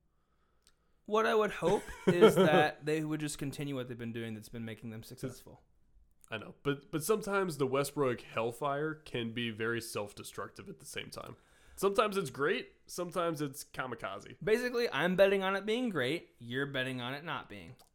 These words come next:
Speaker 1: So
Speaker 2: Yeah, I, I just think, I think even if it is pretty good to great, the Nets just have way too much firepower. I mean, you have Durant, Harden, Kyrie.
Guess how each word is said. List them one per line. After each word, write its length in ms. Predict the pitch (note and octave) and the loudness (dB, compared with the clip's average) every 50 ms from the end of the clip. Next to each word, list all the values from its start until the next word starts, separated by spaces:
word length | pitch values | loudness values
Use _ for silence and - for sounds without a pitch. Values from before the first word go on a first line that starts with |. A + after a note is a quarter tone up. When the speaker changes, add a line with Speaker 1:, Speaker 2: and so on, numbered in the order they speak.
| _ - | _ -14
Speaker 1:
So 460 | - - E3 D3+ D3+ D3 C#3 C#3 C#3 | -4 0 2 4 4 4 4 2 0
Speaker 2:
Yeah, 240 | B2+ B2 B2 B2+ A2 | 2 2 2 2 2
I, 200 | A2+ C3+ C#3+ C#3 - | 0 -2 -2 -2 -2
I 80 | C#3+ | -4
just 220 | D3+ C#3+ C3+ B2+ - | -4 -4 -4 -4 -4
think, 260 | C#3+ C3+ A#2 - - - _ _ _ _ - | -4 -4 -4 -6 -10 -18 _ _ _ _ -8
I 80 | G#3+ A3+ | -4 -4
think 220 | C4+ A#3+ E3+ - | -4 -4 -4 -4
even 260 | - E3+ F3 E3+ F3+ F3 | -4 -2 0 0 0 0
if 140 | D#3+ D3+ | 0 0
it 100 | C3 G2+ | -2 -4
is 480 | D#2 D#2 G2+ B2+ D3 D#3+ D3+ - - - - - - - - - | -2 -2 -2 -2 -2 -2 -4 -8 -14 -16 -20 -20 -20 -20 -20 -20
pretty 360 | - - G#2+ G#2+ C3+ F#3+ A3+ | -14 -10 -8 -6 -4 -4 -4
good 460 | G#3+ A3+ C#4 C#4 C#4+ D4+ D#4 C#4 D4+ - | -4 -4 -4 -2 -2 -2 -2 -4 -6 -6
to 120 | - C4 A#3+ | -6 -6 -6
great, 480 | A3 - G3 F#3+ G#3 A3+ C#4+ D4 - - - _ _ _ _ _ _ _ _ _ | -6 -4 -2 -2 -2 -2 -4 -6 -8 -12 -18 _ _ _ _ _ _ _ _ _
the 80 | - B2+ | -8 -6
Nets 220 | B2 D3 E3+ - | -4 -4 -4 -4
just 140 | - E3 D3+ | -6 -4 -2
have 180 | - B2+ A#2 - | -2 -2 0 0
way 180 | - G#2+ G#2+ | 2 2 0
too 160 | A#2 - - A#2+ | 0 -2 -2 -2
much 180 | A#2 A#2 A#2 - | -2 -2 -4 -6
firepower. 500 | - B2+ F#3 A#3 G3 - - - - A2 | -8 -6 -4 -4 -4 -4 -4 -4 -2 0
I 20 | |
mean, 120 | A2 A#2+ B2 | 0 2 0
you 80 | B2 | 0
have 260 | G#2 A#2+ B2 C3+ B2+ A#2+ | 2 2 0 0 0 -2
Durant, 480 | A#2+ G#2 F#2+ F#2+ F#2+ G2+ A#2 C#3 - - - - - - | -4 -4 -4 -6 -4 -2 -2 -2 -4 -6 -12 -20 -10 -4
Harden, 460 | G#2+ A2 A2+ B2 C3+ C#3 C#3+ C#3+ C3+ - | -2 -2 0 0 0 -2 -2 -4 -8 -6
Kyrie. 640 | - A#2+ A#2+ B2 B2+ A#2 A2 A2 A2 B2+ D#3+ E3+ | -4 -2 -2 -2 -2 -2 -4 -4 -4 -4 -6 -6